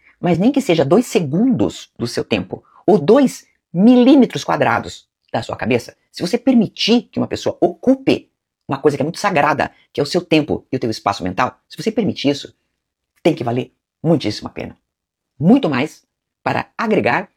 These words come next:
do que para tirar a vida maravilhosa que você já possui. Nós temos que tomar muito cuidado, porque mulheres na nossa faixa etária, e digo nossa porque eu tenho sessenta e um anos, são, ah, o alvo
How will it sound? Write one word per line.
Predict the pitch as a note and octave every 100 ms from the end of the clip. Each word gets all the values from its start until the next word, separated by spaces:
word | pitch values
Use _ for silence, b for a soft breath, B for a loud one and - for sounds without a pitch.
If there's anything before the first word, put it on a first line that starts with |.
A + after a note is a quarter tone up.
| _
do | D3+
que | -
para | - D3+
tirar | - A#3 C3+ C#3 _ _
a | C3
vida | D3+ D#3
maravilhosa | C3+ B2+ A2+ A#2+ A#2+ _
que | A2
você | A#2 G#2
já |
possui. | G#2+ A#2+ B2 - _ _
Nós | -
temos | G#2+
que | -
tomar | G#2 F#2 _ _ -
muito | C3+ F3 C4 C4+ G#3+ _
cuidado, | A3 F#3 - - B B B B
porque | - - - -
mulheres | D3 A#3+ F#3 C#3+ A#2
na | A2
nossa | G#2+ G#2 -
faixa | G2+ -
etária, | F#2 G#2+ D#3
e |
digo | F#2+ A2
nossa | A#2 A#2+ F#3+
porque | F#3 -
eu |
tenho | - G#2
sessenta | G#2+ F#2+
e | G2+
um | -
anos, | E3 G#3 _ b b b _
são, | - - F#3+ F3+ _
ah, | - - -
o | D3+ -
alvo | D#3+ C#3 D3+ -